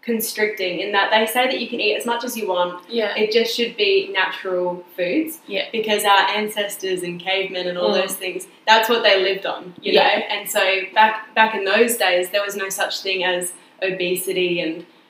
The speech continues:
Speaker 1: diabetes and all those
Speaker 2: Yeah.
Speaker 1: things because, you know, you weren't eating refined food. It was just, you
Speaker 2: Just
Speaker 1: know,
Speaker 2: natural
Speaker 1: the, the
Speaker 2: stuff.
Speaker 1: natural, beau-,
Speaker 2: Yeah.
Speaker 1: beautiful food that God's provided us on the earth. So that's why I started it. And also I kept going with it because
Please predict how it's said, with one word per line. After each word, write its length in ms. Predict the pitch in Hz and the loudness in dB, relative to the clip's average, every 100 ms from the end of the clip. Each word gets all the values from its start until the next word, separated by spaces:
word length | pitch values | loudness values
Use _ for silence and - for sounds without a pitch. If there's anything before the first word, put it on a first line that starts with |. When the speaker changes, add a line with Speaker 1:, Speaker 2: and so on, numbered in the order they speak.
| - | -4
Speaker 1:
diabetes 680 | 202 196 190 196 190 196 190 | 2 2 4 2 2 0 -2
and 100 | 185 | -2
all 120 | 180 | -2
those 140 | 175 180 | 0 0
Speaker 2:
Yeah. 60 | |
Speaker 1:
things 160 | 190 - | -2 -4
because, 300 | 208 202 185 - _ _ - | -8 -6 -8 -8 _ _ -8
you 100 | 185 | -2
know, 80 | |
you 220 | 185 185 202 | -2 -2 0
weren't 220 | 196 196 | 0 0
eating 420 | 190 185 185 175 - _ _ - | -2 0 -2 -4 -14 _ _ -14
refined 640 | 202 208 - 196 185 180 | -6 -6 -2 0 0 -2
food. 200 | - 190 | -2 -2
It 100 | 170 | 0
was 180 | 185 180 | -4 -4
just, 440 | 190 185 - - - - - _ _ | -6 -8 -10 -8 -10 -10 -20 _ _
you 100 | 220 | -4
Speaker 2:
Just 120 | 185 180 | 0 2
Speaker 1:
know, 80 | |
Speaker 2:
natural 220 | 165 - - | 2 0 -2
Speaker 1:
the, 60 | |
the 60 | 302 | 8
Speaker 2:
stuff. 100 | 311 | 10
Speaker 1:
natural, 380 | 349 359 339 359 | 12 8 6 2
beau-, 60 | - | 4
Speaker 2:
Yeah. 260 | - - | 2 4
Speaker 1:
beautiful 280 | 262 254 233 220 | 4 4 0 -2
food 80 | 208 | 2
that 160 | 202 - | 2 0
God's 300 | 190 190 - - | -2 -4 -12 -6
provided 380 | 214 185 180 180 | 0 2 4 2
us 180 | 180 | -2
on 80 | 185 | -4
the 140 | 175 170 | -4 -2
earth. 220 | 156 - - _ - _ - | -4 -6 -16 _ -20 _ -8
So 160 | 240 | 0
that's 240 | 226 220 - | 4 4 4
why 180 | 220 220 | 6 6
I 20 | |
started 400 | 214 190 190 190 | 4 0 0 0
it. 100 | 180 | 0
And 140 | 180 | 0
also 260 | 190 202 214 | -2 -4 -2
I 300 | 196 196 - | 2 0 0
kept 240 | - 208 196 | -4 -4 0
going 220 | 185 190 | -2 0
with 100 | 180 | -4
it 120 | 180 | -4
because 400 | 185 185 185 - | -6 -4 -4 -4